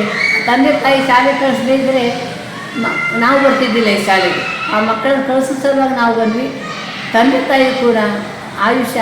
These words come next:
ಆರೋಗ್ಯವನ್ನು ಕೊಡಲಿ ಅಂತ ಪರಮಾತ್ಮನಿಗೆ ಕೇಳ್ತಾ ಇದ್ದೀನಿ. ಆ ಮಕ್ಕಳಿಗೂ ಕೂಡ ಒಳ್ಳೆಯದಾಗಲಿ, ಅಭಿವೃದ್ಧಿಯನ್ನು ಹೋಗಲಿ, ನಮ್ಮ ನೆನಪನ್ನು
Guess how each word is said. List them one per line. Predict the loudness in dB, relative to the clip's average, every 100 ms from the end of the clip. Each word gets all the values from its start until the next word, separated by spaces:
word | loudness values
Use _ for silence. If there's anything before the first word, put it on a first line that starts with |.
| 0
ಆರೋಗ್ಯವನ್ನು | 0 0 -2 -4 -4
ಕೊಡಲಿ | -4 -4 -2
ಅಂತ | -2 -2 -4 -4 -6
ಪರಮಾತ್ಮನಿಗೆ | -4 -4 -6 -6 -6 -8
ಕೇಳ್ತಾ | -8 -8 -6 -6
ಇದ್ದೀನಿ. | -6 -4 -4 -6 -10 -8 -2
ಆ | 0
ಮಕ್ಕಳಿಗೂ | 0 2 2 2 2
ಕೂಡ | 2 2 0 0
ಒಳ್ಳೆಯದಾಗಲಿ, | 0 2 2 0 0 0
ಅಭಿವೃದ್ಧಿಯನ್ನು | 0 0 0 0 0 0 0
ಹೋಗಲಿ, | 0 -4 -6 -8 -8 -4 -2
ನಮ್ಮ | 0 2 2 2
ನೆನಪನ್ನು | 0 -2 -2 0